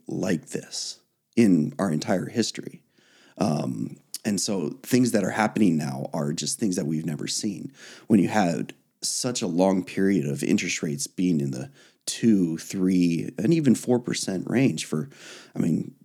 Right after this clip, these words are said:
a better part of a decade, like, <laughs> almost as my, as long as my career has been in this industry. I've been in this industry thirteen, almost fourteen years now, and two-thirds of that or more, interest rates are sub five percent.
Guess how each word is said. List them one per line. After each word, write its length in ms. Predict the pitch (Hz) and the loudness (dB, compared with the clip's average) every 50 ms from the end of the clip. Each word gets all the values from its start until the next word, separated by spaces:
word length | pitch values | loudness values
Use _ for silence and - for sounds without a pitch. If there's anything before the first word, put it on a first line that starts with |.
| - - - - | -16 -16 -8 -4
a 100 | - 71 | -2 0
better 240 | - 98 113 139 214 | 2 4 4 4 4
part 280 | - - - 104 - - | 4 2 0 0 0 0
of 100 | 85 - | 0 -2
a 60 | - | -4
decade, 400 | - - 95 104 - - - - | -2 -2 -2 -2 -2 -4 -4 -2
like, 200 | 85 71 76 - | -2 -2 -2 -2
<laughs> 60 | - 107 | -2 -2
almost 360 | 120 117 143 139 135 135 107 | 2 4 4 4 4 2 0
as 180 | 92 85 - | -4 -2 -2
my, 240 | 98 90 - 71 - - - _ - - | 0 0 0 0 0 -2 -4 _ -2 0
as 140 | 92 98 101 | 0 2 2
long 140 | 101 104 104 | 2 2 2
as 100 | - - | 2 0
my 100 | - - | -2 -4
career 500 | - - - 90 80 87 95 117 135 131 | -4 -4 -4 -2 2 4 4 6 6 4
has 120 | - - | 2 0
been 220 | - - 71 65 64 | -4 -6 -6 -4 -4
in 100 | 57 62 | -4 -4
this 280 | - - - - - - - | -4 -4 -6 -8 -8 -4 2
industry. 420 | - 127 151 135 - - - - - | 4 4 4 4 2 -2 -8 -10 -8
I've 140 | - 78 80 | -4 -2 0
been 120 | 78 80 | 4 4
in 80 | 90 85 | 4 4
this 140 | 82 - | 2 0
industry 400 | 95 92 95 82 85 - - 87 | -2 -2 -2 -2 -2 0 0 0
thirteen, 560 | 80 71 90 78 69 - 82 85 82 82 - - - - - - - - - - | 2 2 0 0 0 0 -2 -2 -2 -2 -2 -6 -10 -20 -20 -20 -20 -20 -8 0
almost 280 | - 110 104 95 - - | 4 4 4 4 2 2
fourteen 380 | 107 104 90 - - 95 82 80 | 0 0 0 0 -2 0 0 2
years 240 | 87 98 110 107 | 4 4 4 4
now, 280 | 98 78 - 69 - - | 2 -2 -4 -4 -4 -4
and 240 | - 69 71 - - - _ - - - - - _ _ _ - - - _ _ _ - | -4 -4 -6 -8 -10 -14 _ -20 -20 -20 -20 -20 _ _ _ -20 -20 -20 _ _ _ -6
two-thirds 500 | - 120 113 107 - 101 107 117 113 104 | -4 -4 -4 0 4 6 6 6 4 2
of 80 | - - | -2 -2
that 320 | - - - - - - - | -2 -4 -4 -4 -6 -6 -2
or 160 | - 82 85 | 0 4 4
more, 580 | 87 78 82 95 104 123 107 - 57 - - - - - | 6 6 6 6 6 6 6 4 0 -2 -4 -6 -8 -2
interest 300 | - 104 92 - - - | 0 0 0 0 -2 -2
rates 220 | - 78 67 - - | -2 -2 -2 -2 -2
are 120 | - - | -2 -2
sub 280 | - - - 71 69 69 | -2 -2 -4 -4 -4 -4
five 220 | 78 65 60 - - | -6 -6 -6 -10 -10
percent. 560 | - - - - - - - - - - | -8 -8 -6 -6 -6 -6 -6 -8 -10 -12